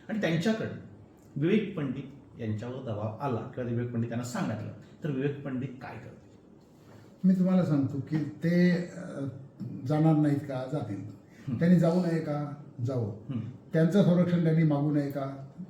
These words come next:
Speaker 2: करावं.
Speaker 1: मागं.
Speaker 2: ते ज्यांच्याकडे जातील,
Speaker 1: हम्म.
Speaker 2: ते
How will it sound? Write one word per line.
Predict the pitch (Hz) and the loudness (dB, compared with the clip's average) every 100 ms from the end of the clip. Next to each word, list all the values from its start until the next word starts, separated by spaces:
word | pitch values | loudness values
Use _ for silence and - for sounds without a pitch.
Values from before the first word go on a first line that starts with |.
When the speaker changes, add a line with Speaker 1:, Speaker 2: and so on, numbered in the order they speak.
| 202 | -10
Speaker 2:
करावं. | 143 110 120 | -10 -8 -6
Speaker 1:
मागं. | 104 - - - - - - - - - | -6 -8 -14 -20 -20 -20 -20 -20 -20 -4
Speaker 2:
ते | 226 | 4
ज्यांच्याकडे | 202 175 175 190 190 | 6 8 6 6 6
जातील, | 151 139 - 127 | 4 2 0 -4
Speaker 1:
हम्म. | 110 - 143 107 - - - - - - | -4 -6 -6 -6 -8 -16 -20 -20 -16 0
Speaker 2:
ते | 180 180 - - | 2 2 0 -4